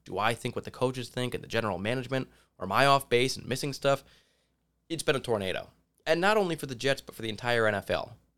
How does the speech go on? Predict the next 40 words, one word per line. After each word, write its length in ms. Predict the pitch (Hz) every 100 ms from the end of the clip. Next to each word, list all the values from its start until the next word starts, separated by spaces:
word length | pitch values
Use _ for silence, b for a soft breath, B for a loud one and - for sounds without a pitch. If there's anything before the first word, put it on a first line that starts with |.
| _ _
It's 120 | - 117
a 60 |
tough 320 | - 151 147
day 260 | 131 120 120 -
all 220 | 110 123
around. 340 | 110 104 104 95
You 60 |
feel 200 | - 127
for 100 | 123
the 80 | 117
players 240 | 113 110
that 80 | 101
are 20 |
getting 160 | 104 95
cut. 320 | - 95 - b b b b _
Um, 220 | 76 78
a 80 | -
lot 160 | 98 117
of 100 | 98
good 220 | 113 101
players 320 | 95 98 98
that 100 | -
hopefully 280 | 117 113 117
will 100 | 98
end 120 | 104
up 120 | 101
on 100 | 101
other 140 | 101 98
teams, 360 | 98 104 107
because 500 | - 80 98 87 - - _
the 80 | 95
Jets, 240 | 101 107
for 180 | - 107
once, 300 | 92 92 98 -
are 300 | 90 92 -
in 140 | - 98
a 80 | 95
position 460 | - 95 95 104
of, 100 | 85
like, 280 | 82 78